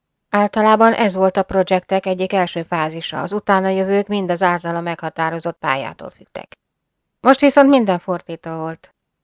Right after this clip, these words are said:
Az Irisnek úgy kellett egy pályaív, hogy még senki sem tudta, mikor fog elindulni. A bolygók folyamatosan mozognak, ezért egy adott kilövési naphoz kalkulált pálya csak azon a napon fog működni.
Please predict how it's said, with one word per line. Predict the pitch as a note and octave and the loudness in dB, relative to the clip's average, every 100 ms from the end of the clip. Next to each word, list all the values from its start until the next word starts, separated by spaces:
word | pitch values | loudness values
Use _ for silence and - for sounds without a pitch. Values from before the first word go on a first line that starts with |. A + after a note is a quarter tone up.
| _ | _
Az | - F#3+ | -4 0
Irisnek | G#3 F#3+ F#3 G3 - | 0 0 -2 -4 -4
úgy | F#3+ - | -8 -4
kellett | F3+ E3+ D#3+ | -4 -4 -6
egy | E3+ - | -10 -6
pályaív, | F3 E3+ E3+ E3+ G3 _ _ - | -4 -2 -4 -6 -10 _ _ -4
hogy | G#3 | -2
még | G3+ F#3+ | 0 -2
senki | - A3+ F#3 - | -2 -4 -4 -6
sem | E3 D#3+ | -14 -14
tudta, | D#3+ C#3+ _ - - _ | -12 -14 _ -14 -14 _
mikor | - - - | -14 -6 -6
fog | - D3+ | -6 -12
elindulni. | - - - - B2 B2 _ _ _ _ _ _ - | -14 -18 -16 -14 -14 -16 _ _ _ _ _ _ -4
A | |
bolygók | C4+ E4 C#4+ C#4+ | 4 6 6 6
folyamatosan | F4 B3 G#3+ G#3 G3+ G3 F#3 | 6 4 4 0 -2 -4 -2
mozognak, | G3 F3 E3+ E3 D#3+ - | 0 0 -2 -4 -8 -4
ezért | G3 F#3 F#3 F#3 | -4 0 0 0
egy | F3+ | 0
adott | G#3 G#3 F#3+ - | 2 2 2 0
kilövési | G3 G3 F#3 F#3 - | -4 -2 0 -2 -4
naphoz | F#3 F#3 - F#3+ | -2 -2 -2 -4
kalkulált | - F#3 F3+ F#3+ F3+ | 0 0 0 0 -2
pálya | - F#3 F3+ F#3 G3+ - | 0 0 2 2 2 0
csak | G3+ - | -2 0
azon | - G#3 F3 | 2 2 2
a | E3+ | -2
napon | D#3+ - D#3 - | -8 -8 -10 -6
fog | C#3+ | -8
működni. | C3 B2 - A#2 - - | -8 -12 -12 -12 -12 -18